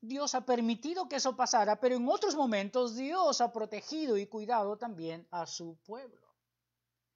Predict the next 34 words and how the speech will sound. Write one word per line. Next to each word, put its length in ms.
Por 120
lo 80
tanto, 340
creo 340
que 260
el 80
hecho 280
de 120
no, 440
po-, 220
no 180
tener 580
un 120
contexto 440
exacto 600
hace 320
que 320
este 220
salmo 440
pueda 260
ser 180
aplicado 520
en 140
diferentes 640
momentos, 540
en 100
diferentes 540
circunstancias, 1000
para 280
nosotros 440
también 640
hoy 280
en 180
día. 360